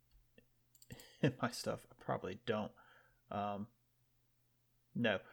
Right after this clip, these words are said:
I don't. I'll take one of the chocolate coins and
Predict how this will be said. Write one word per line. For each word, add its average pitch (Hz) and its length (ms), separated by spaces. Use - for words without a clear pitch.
I 120 80
don't. 110 260
I'll 98 380
take 139 240
one 135 160
of 127 100
the 120 140
chocolate 131 480
coins 127 480
and 110 160